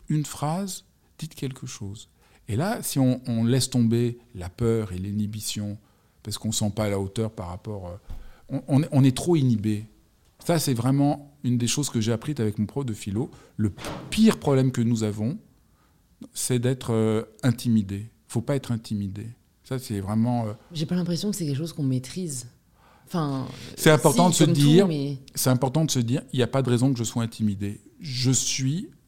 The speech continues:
Speaker 1: qui, quiconque, peu importe qui nous sommes, nous pouvons dire quelque chose, sentir quelque chose. Quand on est intimidé, ça, c'est un vrai problème. On peut quand même se rendre compte qu'on n'a pas raison d'être intimidé.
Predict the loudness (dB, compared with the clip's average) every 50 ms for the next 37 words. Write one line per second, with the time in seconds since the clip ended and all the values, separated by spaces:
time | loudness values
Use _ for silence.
0 | _ _ _ _ _ _ _ _ -10 0 0 0 0 0 -6 -8 -8 -8 -6 -4
1 | -2 -2 -2 -4 -8 -14 _ _ _ _ _ _ -4 0 0 0 2 0 -2 -4
2 | -4 -6 -4 -2 0 0 0 0 0 0 0 0 -2 -6 -10 -18 _ _ _ _
3 | _ -2 0 0 0 0 -2 -4 -2 0 0 0 -2 -2 -4 -6 -4 -6 -8 -8
4 | -6 -8 -10 -10 -8 -10 -8 -8 -8 -10 -14 -14 -12 -8 -4 -4 -4 -4 -6 -10
5 | -12 -10 -10 -12 -12 -10 -12 -14 -14 -12 -12 -12 -12 -12 -14 -18 -20 _ _ _
6 | _ _ _ _ _ -2 0 2 4 4 4 4 2 2 0 -2 -2 0 0 0
7 | 0 -4 -4 -4 -6 -8 -8 -8 -6 -8 -6 -6 -8 -8 -8 -10 -12 -10 -10 -10
8 | -10 -8 -8 -4 -2 -2 -2 -2 -2 -4 -6 -6 -4 -4 -4 -4 -4 -6 -4 -4
9 | -4 2 2 2 4 4 2 2 2 0 0 0 0 0 0 -4 -4 0 0 0
10 | 0 0 -2 -2 -2 0 0 0 0 0 -2 -2 -4 -6 -6 -6 -8 -8 -8 -10
11 | -8 -8 -8 -8 -8 -10